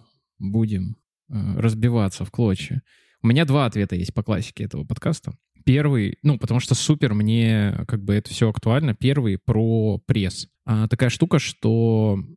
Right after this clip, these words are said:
с-, ну, во-первых, с низкой базы лучше виден эффект, и вообще, когда ты начинаешь заниматься, первые,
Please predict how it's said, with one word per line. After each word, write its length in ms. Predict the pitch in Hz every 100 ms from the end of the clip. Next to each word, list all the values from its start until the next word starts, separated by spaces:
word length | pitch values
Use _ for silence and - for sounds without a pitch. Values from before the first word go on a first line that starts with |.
| - -
с-, 160 | - -
ну, 120 | 156 135
во-первых, 340 | 117 156 139
с 60 | -
низкой 260 | 139 -
базы 460 | 107 123 123 113 98
лучше 280 | 117 135 -
виден 260 | 117 117 113
эффект, 400 | 113 185 226 -
и 120 | 135 113
вообще, 340 | 107 - 139
когда 240 | 113 104
ты 100 | 107
начинаешь 400 | 107 104 120 107
заниматься, 420 | 98 101 151 202 110
первые, 540 | 127 131 107 98 87